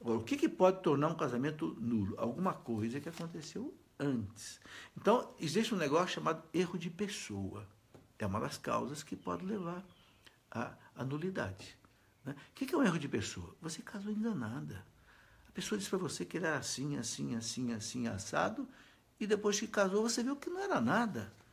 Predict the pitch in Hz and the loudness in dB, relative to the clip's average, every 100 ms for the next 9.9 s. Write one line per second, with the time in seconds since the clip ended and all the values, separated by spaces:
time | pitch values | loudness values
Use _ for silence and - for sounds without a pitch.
0 | - - _ _ _ _ _ _ _ _ | -20 -20 _ _ _ _ _ _ _ _
1 | 220 214 226 135 107 139 214 190 131 147 | -8 -2 2 2 4 4 4 2 -2 0
2 | 196 175 185 170 135 185 185 156 143 156 | 0 4 4 2 2 0 0 0 0 0
3 | 127 135 95 87 151 151 - - 160 208 | 0 0 0 0 0 0 -2 -4 -4 -8
4 | - 254 220 208 - - - - - 143 | -8 -8 -6 -6 -10 -14 -20 -12 -4 -2
5 | - - - _ _ - 175 285 285 285 | -2 -6 -20 _ _ -8 -6 -4 -4 -2
6 | 180 220 349 240 294 107 - - _ - | -2 0 0 0 0 -2 -6 -16 _ -20
7 | - - 147 220 247 - 262 - 233 233 | -20 -14 4 6 8 6 4 6 6 6
8 | 196 - 170 151 107 90 120 226 233 117 | 6 2 0 0 -2 -2 0 -2 -4 -10
9 | - 107 113 131 180 - 202 226 | -4 -4 -2 -2 -4 -6 -4 -6